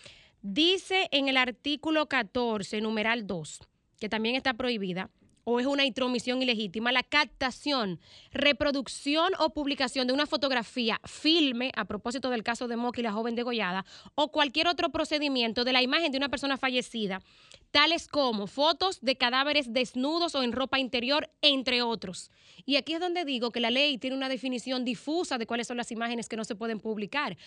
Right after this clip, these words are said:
Solamente dicen ropa interior o desnudos, entre otros. Y yo me pregunto, señores, que hasta este momento, volví y lo busqué esta mañana, el único medio que tiene la foto de Reinaldo es al momento punto net y le tapan la cara. Pero ustedes recordarán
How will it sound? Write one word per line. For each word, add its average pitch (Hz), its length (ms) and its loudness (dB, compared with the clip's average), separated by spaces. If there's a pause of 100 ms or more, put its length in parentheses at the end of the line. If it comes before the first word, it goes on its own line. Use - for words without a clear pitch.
(160)
Solamente 277 460 -2
dicen 214 320 -6
ropa 254 200 -2
interior 294 460 0
o 262 120 0
desnudos, 269 560 -2
entre 226 340 -2
otros. 180 320 -6 (340)
Y 294 120 2
yo 330 120 4
me 392 120 0
pregunto, 208 460 -2
señores, 170 540 -8 (320)
que 269 80 2
hasta 285 200 2
este 311 160 -4
momento, 285 380 -2
volví 233 240 -2
y 277 40 -2
lo 285 120 -2
busqué 269 300 -2
esta 247 200 -4
mañana, 175 480 -4 (340)
el 277 140 4
único 381 260 0
medio 240 280 0
que 220 120 -2
tiene 269 200 0
la 285 120 0
foto 269 300 -2
de 254 100 0
Reinaldo 208 720 -2 (480)
es 269 180 2
al 285 100 2
momento 269 380 0
punto 277 320 -2
net 226 320 -2 (140)
y 254 100 -4
le 240 100 0
tapan 254 360 -2
la 233 100 -2
cara. 214 260 -2
Pero 277 180 -2
ustedes 330 220 0
recordarán 262 640 -2